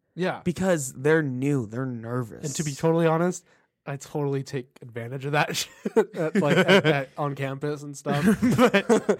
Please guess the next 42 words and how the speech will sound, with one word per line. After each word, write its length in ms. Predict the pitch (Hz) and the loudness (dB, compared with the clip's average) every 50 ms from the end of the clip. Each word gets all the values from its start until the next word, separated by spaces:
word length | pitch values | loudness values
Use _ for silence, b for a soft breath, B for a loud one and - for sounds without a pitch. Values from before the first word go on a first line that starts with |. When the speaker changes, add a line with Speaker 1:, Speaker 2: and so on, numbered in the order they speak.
| - 247 233 | -2 -12 -18
Speaker 1:
<laughs> 120 | 202 - | -14 -8
When, 280 | - 214 185 180 175 180 | -2 0 0 0 0 0
when, 340 | 175 175 170 165 165 - | 0 0 0 0 -2 -6
when 220 | 208 196 165 160 160 | -4 -2 -2 -2 -2
at 140 | 156 151 - | -4 -4 -4
the, 180 | 151 143 147 | -6 -6 -6
at 140 | 160 147 143 | -8 -8 -6
the, 260 | 147 139 131 135 - - | -6 -6 -6 -8 -10 -12
the 100 | 135 131 | -12 -12
coffee 340 | - - 151 139 - - 143 | -8 -6 -6 -6 -6 -6 -8
shop 300 | - - 147 143 - - | -4 -4 -4 -4 -4 -6
on 100 | 127 123 | -10 -10
campus, 540 | - - 147 143 135 - 151 147 139 - - B B B B B | -10 -10 -10 -8 -6 -4 -4 -4 -4 -6 -10 B B B B B
when 300 | - 139 135 131 135 - - 160 165 | -6 -6 -6 -6 -8 -12 -16 -16 -16
a 60 | 151 | -14
freshman 440 | - - 160 151 - - 156 139 139 | -8 -8 -6 -6 -6 -6 -8 -6 -4
walks 300 | 143 139 139 135 - - | -4 -4 -4 -6 -6 -6
up, 280 | 143 143 143 139 - - _ _ _ - | -4 -4 -4 -6 -10 -18 _ _ _ -14
you 60 | 135 | -14
know, 140 | 123 123 120 - | -14 -14 -16 -16
beginning 340 | - 139 - 170 170 170 151 | -14 -8 -6 -6 -6 -4 -6
of 40 | 143 | -8
the 80 | 139 | -8
semester, 400 | - 147 147 139 135 - - 139 | -8 -8 -8 -8 -10 -10 -12 -12
freshman, 580 | 127 - 147 147 139 - - 147 143 139 143 139 b b b b b b b b b _ - | -10 -8 -8 -10 -10 -10 -12 -12 -10 -10 -10 -12 b b b b b b b b b _ -12
and 240 | - 147 151 151 147 | -10 -8 -6 -4 -2
they, 220 | 151 151 160 - | -2 -4 -4 -6
they're 160 | - 170 175 196 | -6 -4 -2 0
always, 240 | 202 202 185 165 | 0 0 0 -2
like, 160 | 180 180 160 - | -4 -8 -8 -8
they 100 | 156 143 | -10 -12
take 280 | - - 180 170 170 | -10 -8 -8 -6 -6
a 40 | 165 | -6
moment 440 | 151 147 143 147 135 139 143 143 - | -6 -6 -6 -4 -6 -6 -8 -10 -12
to, 80 | 139 | -14
like, 300 | 131 135 131 131 - - _ _ _ _ _ _ _ _ _ _ _ _ _ _ _ _ _ _ _ _ - | -12 -10 -10 -10 -12 -14 _ _ _ _ _ _ _ _ _ _ _ _ _ _ _ _ _ _ _ _ -20
'cause 260 | - 135 120 113 123 127 | -18 -18 -18 -18 -20 -18
it's, 160 | 123 - - | -16 -16 -16
like, 140 | 117 - - | -16 -16 -20
the 60 | 123 | -18
first 340 | _ - 147 123 113 - - | _ -12 -12 -12 -12 -12 -10
day, 320 | 139 117 110 110 110 110 | -10 -10 -10 -12 -14 -16